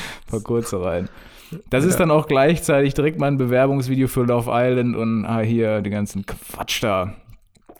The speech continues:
Speaker 1: im Reality
Speaker 2: Ist es nicht so, dass,
Speaker 1: T V.
Speaker 2: dass Alkohol eigentlich doppelt knallt, wenn du so in der Sauna sitzt oder im
Speaker 1: Ja,
Speaker 2: Bad?
Speaker 1: sichi.
Speaker 2: In der Badewanne?
Speaker 1: Ja, klar. Das
Speaker 2: Warum macht das dann nicht jeder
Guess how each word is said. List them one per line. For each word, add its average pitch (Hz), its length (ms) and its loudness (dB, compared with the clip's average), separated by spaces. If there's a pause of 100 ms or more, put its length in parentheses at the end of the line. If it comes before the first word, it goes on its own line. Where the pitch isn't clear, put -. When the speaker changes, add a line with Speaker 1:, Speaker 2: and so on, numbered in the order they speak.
(100)
Speaker 1:
im 101 120 -4
Reality 104 360 -2
Speaker 2:
Ist 92 80 -4
es - 80 -4
nicht 117 180 -2
so, 139 100 0
dass, 113 180 0
Speaker 1:
T - 20 -8
V. - 60 -10
Speaker 2:
dass 110 160 -6
Alkohol 131 400 -2
eigentlich 117 260 -4
doppelt 139 300 -4
knallt, 143 340 -6
wenn 123 100 -4
du 120 60 -6
so 117 80 -6
in 110 60 -4
der 98 100 -4
Sauna 123 300 -4
sitzt 135 240 -6
oder 117 140 0
im 101 60 0
Speaker 1:
Ja, 95 100 0
Speaker 2:
Bad? 92 180 -2
Speaker 1:
sichi. 104 420 -6 (240)
Speaker 2:
In 113 60 -6
der 101 60 -4
Badewanne? 127 320 -6
Speaker 1:
Ja, - 140 -14
klar. - 240 -18 (880)
Das - 180 -16
Speaker 2:
Warum 101 180 -4
macht 87 220 -8
das 131 100 -6
dann 143 120 -4
nicht 139 160 -4
jeder 135 500 0